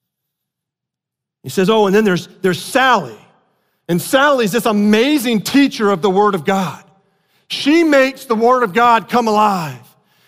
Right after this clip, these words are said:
She makes it understandable. Sally's a great teacher."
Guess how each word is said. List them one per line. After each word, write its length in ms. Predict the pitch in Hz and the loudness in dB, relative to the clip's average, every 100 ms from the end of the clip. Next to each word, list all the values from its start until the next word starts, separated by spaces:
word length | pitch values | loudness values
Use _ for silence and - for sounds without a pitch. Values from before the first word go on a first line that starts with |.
| - | -10
She 160 | - | -2
makes 280 | 247 247 240 | 2 0 0
it 80 | 240 | -2
understandable. 960 | 233 220 - 233 233 220 165 151 113 - _ _ | 0 -2 -2 0 0 0 -2 -6 -8 -16 _ _
Sally's 500 | - 226 226 226 190 | -10 -6 -2 0 0
a 60 | 165 | -2
great 460 | 156 190 190 175 | -4 -2 0 -2
teacher." 460 | 180 165 143 - - | -2 -4 -4 -8 -18